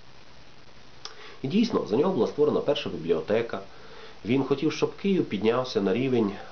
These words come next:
величезної столиці Візантійської імперії Константинополя. В Константинополі парадний в'їзд у місто були Золоті Ворота. Він наказує в Києві збудувати Золоті Ворота.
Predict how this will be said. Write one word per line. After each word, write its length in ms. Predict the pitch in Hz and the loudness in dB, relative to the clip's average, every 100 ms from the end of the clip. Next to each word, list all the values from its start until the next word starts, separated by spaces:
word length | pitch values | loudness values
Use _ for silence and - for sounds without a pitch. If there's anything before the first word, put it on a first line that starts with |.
| - 87 | -8 0
величезної 800 | 90 90 117 123 127 123 120 113 | 4 4 4 4 4 2 0 0
столиці 460 | 110 104 101 107 101 | -2 2 2 2 -2
Візантійської 500 | 90 92 101 95 113 | -2 0 0 0 0
імперії 240 | 85 107 | 2 0
Константинополя. 1000 | - 87 - - - 78 82 - - - - - - - - - - | 2 -2 0 -4 -2 -2 0 0 0 -4 -10 -16 -16 -16 -16 -16 -6
В 40 | - | 0
Константинополі 760 | 113 139 131 151 240 240 127 | 2 2 2 4 4 4 2
парадний 460 | - 104 95 92 87 | 2 2 2 0 -4
в'їзд 300 | 87 85 - | -4 -6 -4
у 60 | 87 | -2
місто 320 | 87 85 82 | -2 0 -2
були 220 | 80 85 | 0 -2
Золоті 440 | 82 98 101 - 110 | 2 2 2 0 2
Ворота. 420 | 104 78 - - | 2 2 0 -4
Він 160 | 98 185 | 0 2
наказує 500 | 214 - 98 151 196 | 2 0 0 0 -2
в 60 | - | -4
Києві 440 | - 98 95 90 | 0 2 2 0
збудувати 580 | 87 87 90 90 87 85 | -2 -4 2 2 2 -4
Золоті 420 | 87 85 82 82 | -4 -6 -6 -8
Ворота. 440 | 80 78 76 - | -4 -4 -4 -8